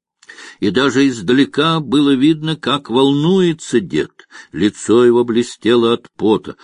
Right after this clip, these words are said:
Казалось, он целью своей жизни поставил не сбиться с шага,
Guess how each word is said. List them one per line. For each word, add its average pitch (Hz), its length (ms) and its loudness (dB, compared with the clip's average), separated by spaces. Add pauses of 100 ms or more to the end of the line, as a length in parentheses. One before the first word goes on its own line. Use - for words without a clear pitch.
(160)
Казалось, 127 680 -2
он 135 220 -2
целью 156 600 0
своей 147 380 0
жизни 147 380 -4
поставил 151 520 -2
не 139 240 0
сбиться 151 680 -6
с 151 60 -20
шага, - 640 -8